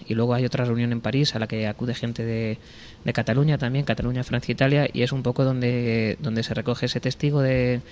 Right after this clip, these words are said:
de las radios existentes en Francia y en Italia, que cunden de ejemplo, de manera que, bueno, pues en mil novecientos setenta y ocho hay unas jornadas antirrepresivas en Vic, donde un colectivo, eh, realiza una serie de emisiones experimentales y, bueno, pues esto se considera un poco,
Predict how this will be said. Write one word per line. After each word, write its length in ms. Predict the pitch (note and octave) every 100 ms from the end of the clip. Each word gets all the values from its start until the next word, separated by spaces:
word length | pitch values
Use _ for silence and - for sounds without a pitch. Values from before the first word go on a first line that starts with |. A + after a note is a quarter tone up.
| - - - - -
de 100 | B2
las 120 | A#2+
radios 280 | B2 C3 B2+
existentes 560 | C3+ C#3+ - C#3+ C#3 D3
en 80 | C#3
Francia 340 | C#3+ C3+ C3
y 40 |
en 40 | C3+
Italia, 460 | C3+ D#3 D#3+ E3+ -
que 140 | B2+
cunden 300 | - C3 B2
de 40 | B2+
ejemplo, 440 | D3 D3 D3+ E3
de 60 | B2
manera 300 | A#2 B2 A#2
que, 120 | A#2
bueno, 180 | G#2 G#2
pues 240 | A2+ -
en 80 | A2+
mil 120 | B2
novecientos 440 | B2+ B2+ B2+ B2
setenta 340 | B2 B2 B2+ B2+
y 80 | D#3+
ocho 360 | E3+ F3 F3 E3+
hay 140 | C3+
unas 180 | A#2+ B2+
jornadas 420 | B2 B2 B2 A#2+
antirrepresivas 800 | B2 B2+ C#3 - B2+ C#3+ C3+ B2+
en 140 | C3 C#3
Vic, 240 | F3+ - - - - - - -
donde 280 | B2 B2 B2
un 120 | B2+
colectivo, 560 | B2+ B2+ - D#3+ D#3+ E3 - -
eh, 300 | A#2 A2+ A2+
realiza 300 | A2+ A#2+ -
una 120 | A#2+
serie 280 | A#2 B2 B2
de 500 | A#2+ A#2 A#2 A#2 A2+ B2
emisiones 440 | B2 A#2 C3 C3
experimentales 760 | B2+ C3+ C3 C3 E3 E3+ G3+ - - - - - -
y, 440 | B2 A2+ G#2+ G#2+
bueno, 200 | G2+ C3
pues 140 | D3+ C3+
esto 180 | -
se 100 | A#2+
considera 360 | A#2+ A#2+ B2 B2+
un 80 | A#2+
poco, 380 | C3+ C#3+ D3